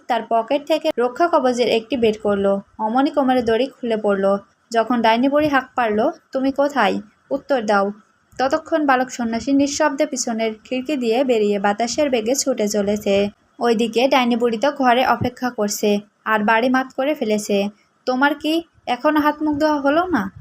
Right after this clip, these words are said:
জলদি করো।" আর বাইরে থেকে জাদু কাগজটা উত্তর দিচ্ছে, "হয়ে এসেছে,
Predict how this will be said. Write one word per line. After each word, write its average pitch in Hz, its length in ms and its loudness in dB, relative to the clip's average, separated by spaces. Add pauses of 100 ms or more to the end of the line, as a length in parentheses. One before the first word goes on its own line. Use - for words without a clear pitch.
(200)
জলদি 294 320 2
করো।" 208 340 2 (440)
আর 233 180 4
বাইরে 247 300 4
থেকে 294 340 0
জাদু 247 260 2
কাগজটা 220 440 0
উত্তর 220 260 -4
দিচ্ছে, 208 440 -2 (360)
"হয়ে 302 240 2
এসেছে, 226 460 0